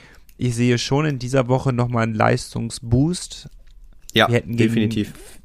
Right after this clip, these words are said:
Speaker 1: gegen viele andere Gegner hätten wir am, am Sonntag zu Hause gewonnen. Köln war einfach stärker, ist einfach so. In der jetzigen Verfassung ist Köln wahnsinnig schwer zu schlagen. Ähm, aber es war spielerisch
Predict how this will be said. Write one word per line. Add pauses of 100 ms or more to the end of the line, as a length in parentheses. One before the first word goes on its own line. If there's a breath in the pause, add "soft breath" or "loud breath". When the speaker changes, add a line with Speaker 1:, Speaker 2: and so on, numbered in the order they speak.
(140)
Speaker 1:
gegen
viele
andere
Gegner (260 soft breath)
hätten
wir
am,
am
Sonntag
zu
Hause
gewonnen. (640 soft breath)
Köln
war
einfach
stärker,
ist
einfach
so.
In
der
jetzigen
Verfassung
ist
Köln
wahnsinnig
schwer
zu
schlagen. (800 soft breath)
Ähm, (220)
aber
es
war
spielerisch